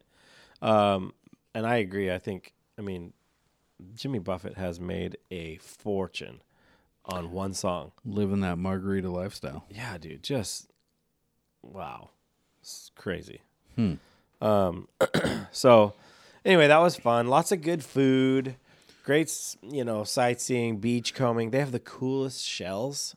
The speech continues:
Speaker 1: on the beach. All the
Speaker 2: Hmm.
Speaker 1: shells you would buy at the store.
Speaker 2: Mm-hmm.
Speaker 1: Like, "Oh, these are
Speaker 2: Like
Speaker 1: super
Speaker 2: the shiny
Speaker 1: tropical."
Speaker 2: ones?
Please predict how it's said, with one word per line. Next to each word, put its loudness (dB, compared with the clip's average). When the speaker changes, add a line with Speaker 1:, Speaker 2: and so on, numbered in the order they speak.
Speaker 1:
on -2
the -4
beach. -4
All 6
the 2
Speaker 2:
Hmm. 0
Speaker 1:
shells 4
you 0
would -2
buy -4
at -8
the -12
store. -10
Speaker 2:
Mm-hmm. 0
Speaker 1:
Like, 0
"Oh, 2
these 2
are -2
Speaker 2:
Like 2
Speaker 1:
super 2
Speaker 2:
the 2
shiny 4
Speaker 1:
tropical." 4
Speaker 2:
ones? -2